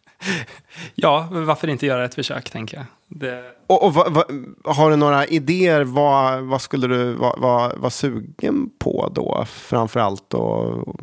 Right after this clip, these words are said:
Speaker 2: testa.
Speaker 1: Jag, jag, faktiskt bara i, igår, eh, gick jag och min, eh, sambo Sofie och, eh, två kompisar och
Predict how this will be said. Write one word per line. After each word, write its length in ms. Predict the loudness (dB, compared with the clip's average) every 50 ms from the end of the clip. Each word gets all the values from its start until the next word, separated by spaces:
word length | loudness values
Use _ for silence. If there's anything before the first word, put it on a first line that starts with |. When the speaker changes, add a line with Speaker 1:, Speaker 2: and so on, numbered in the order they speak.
| -14 -16 _ _ _ -20 -20 -20 -18 -18 -20 -20 _ _ _ _ -8
Speaker 2:
testa. 840 | -4 -4 -4 -2 -4 -8 -10 -12 -14 _ _ _ _ _ -8 -8 -8 -10 _ _ _ _ _ _ _ -20 -20 -20 -20 -20 -20 -20 -20 -20 -20 -20 -20 -14 _
Speaker 1:
Jag, 220 | 0 0 2 2 4
jag, 520 | 4 4 4 4 2 0 -2 -2 -4 -2
faktiskt 340 | -2 -2 0 0 -2 -2 0
bara 200 | 2 2 2 2
i, 340 | 0 0 -2 -2 -2 -2 -2
igår, 520 | 0 0 2 2 2 2 0 0 0 0
eh, 680 | -2 -2 -2 0 0 0 0 0 -2 -2 -2 -2 -2 -4 -6 -8 -10 -12 -12 -14 -14 _ _ _ _ _ _ _
gick 280 | 0 0 0 0 0 2
jag 440 | 2 4 4 2 0 0 0 0 0
och 80 | 0
min, 500 | 0 0 0 0 0 0 0 0 0 -2
eh, 380 | -2 -2 -2 -2 -2 -2 -2 -2 -4 -4 -6 -10 -12 -6
sambo 320 | -2 0 0 0 0 0 -2
Sofie 420 | -2 -2 -2 -2 -2 -2 -4 -6 -12
och, 280 | -14 -14 _ -4 -2
eh, 160 | -2 0 -2 0
två 200 | 0 2 2 2
kompisar 460 | 2 0 -2 -2 -2 0 0 0 0
och 560 | 0 0 0 0 0 0 0 -2 -2 -2 -4